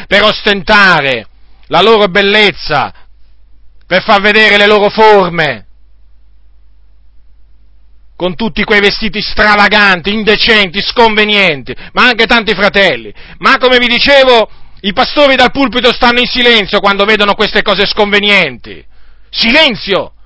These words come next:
assoluto, silenzio di tomba! Invece però, quando devono dire nefandezze di questo genere, aprono la bocca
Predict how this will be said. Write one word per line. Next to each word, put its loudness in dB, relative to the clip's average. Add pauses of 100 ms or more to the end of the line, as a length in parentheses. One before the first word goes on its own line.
assoluto, 0 (640)
silenzio 0
di -2
tomba! -2 (560)
Invece 0
però, 4 (160)
quando 2
devono 2
dire 0
nefandezze 0 (420)
di -10
questo 0
genere, 0
aprono 0
la 2
bocca 0